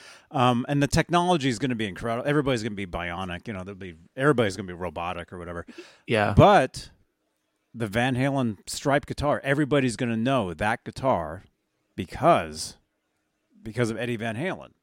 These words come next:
Speaker 2: Right, right.
Speaker 1: They'll know that stuff. And so
Speaker 2: Right.
Speaker 1: somebody, people will collect, the future generations will collect, hoard. They're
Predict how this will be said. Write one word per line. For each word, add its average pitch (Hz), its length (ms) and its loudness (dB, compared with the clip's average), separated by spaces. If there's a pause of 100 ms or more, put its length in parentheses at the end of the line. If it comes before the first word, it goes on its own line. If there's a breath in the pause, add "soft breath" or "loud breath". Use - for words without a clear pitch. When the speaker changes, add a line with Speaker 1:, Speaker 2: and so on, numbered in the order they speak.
(140)
Speaker 2:
Right, 113 440 -4
right. 117 280 -2
Speaker 1:
They'll 190 160 6
know 226 200 4
that 151 180 2
stuff. - 460 -10
And 143 160 -2
so 143 60 6
Speaker 2:
Right. 123 240 8
Speaker 1:
somebody, 151 720 2 (600)
people 185 380 4
will 175 380 2
collect, 139 380 -4
the 135 100 -2
future 185 320 -4
generations 147 600 -2
will 165 360 0
collect, 147 540 0 (200)
hoard. 151 380 4
They're 214 180 4